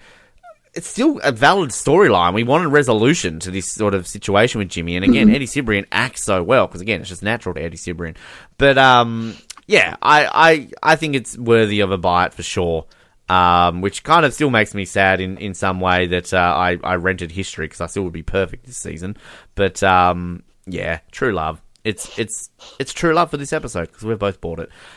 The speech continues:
Speaker 1: Um, alrighty, so we're moving now into Unlucky Episode thirteen, or Lucky Episode thirteen, can I just point out, uh, because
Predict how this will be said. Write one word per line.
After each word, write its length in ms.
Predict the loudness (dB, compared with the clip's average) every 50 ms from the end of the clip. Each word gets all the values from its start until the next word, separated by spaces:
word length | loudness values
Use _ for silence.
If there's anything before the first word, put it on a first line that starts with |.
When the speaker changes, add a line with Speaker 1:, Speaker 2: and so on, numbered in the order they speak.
| -20 _ _ 2
Speaker 1:
Um, 720 | 4 6 6 6 6 6 8 8 8 8 6 6 4 2 0 2
alrighty, 580 | 4 6 6 8 6 6 6 4 0 -2 -6
so 340 | -10 -2 2 4 6 6 6
we're 140 | 6 6 4
moving 320 | 6 2 0 0 0 0
now 320 | 2 4 4 6 6 4 2
into 640 | 0 -4 -6 -6 -6 -6 -4 -2 0 0 0 0 0
Unlucky 560 | 0 -2 0 0 -2 -2 -2 -2 -2 -2 -2
Episode 460 | 0 -2 -4 -4 -2 -2 -2 -2 -2
thirteen, 440 | -2 -2 -2 -2 -4 -6 -6 -6 -4
or 80 | -4
Lucky 300 | -2 -2 -4 -4 -2 -2
Episode 400 | -2 -4 -4 -6 -4 -4 -4 -2
thirteen, 400 | -2 -4 -4 -2 -4 -8 -8 -8
can 140 | -10 -10 -8
I 80 | -8 -8
just 120 | -10 -12
point 220 | -10 -8 -8 -6 -6
out, 200 | -6 -8 -10 -10
uh, 340 | -8 -4 -4 -2 -2 -2 -4
because 440 | -6 -8 -8 -6 -4 -4 -4 -6